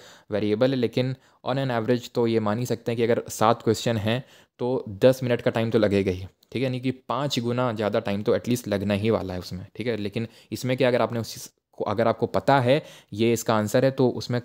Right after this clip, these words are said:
काफ़ी कम टाइम लगना है आपको, और ये चीज़ जीके में की जा सकती है, टाइम भी बचाया जा सकता है और नंबर भी बढ़ाया जा सकता है। अब मैं इसमें ज़्यादा डीप में नहीं जाऊँगा,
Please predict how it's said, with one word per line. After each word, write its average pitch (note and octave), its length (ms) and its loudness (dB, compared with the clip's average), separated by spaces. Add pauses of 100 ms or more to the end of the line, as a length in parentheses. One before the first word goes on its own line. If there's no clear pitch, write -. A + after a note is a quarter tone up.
काफ़ी A2+ 280 0
कम A#2 200 0
टाइम G2 200 0
लगना F#2 200 -2
है F#2 60 -4
आपको, F#2 260 -12 (140)
और G2+ 140 -6
ये A2 200 -2
चीज़ B2+ 240 0 (220)
जीके G#2 300 -2
में A#2+ 100 0
की A#2 160 2
जा A2 120 6
सकती A2+ 260 -4
है, B2+ 60 -2
टाइम G#2+ 240 -2
भी B2 80 2
बचाया A2+ 220 2
जा A#2 80 2
सकता A#2 260 -6
है C3+ 60 0
और A#2+ 60 -8
नंबर G2+ 220 -4
भी G#2+ 80 0
बढ़ाया F#2+ 240 -4
जा F#2+ 100 -10
सकता - 280 -16
है। F2+ 100 -16 (420)
अब F#2+ 80 -4
मैं G#2+ 60 2
इसमें A2 200 -2
ज़्यादा G#2+ 200 6
डीप A2 220 2
में B2 80 2
नहीं A#2+ 140 4
जाऊँगा, B2+ 340 4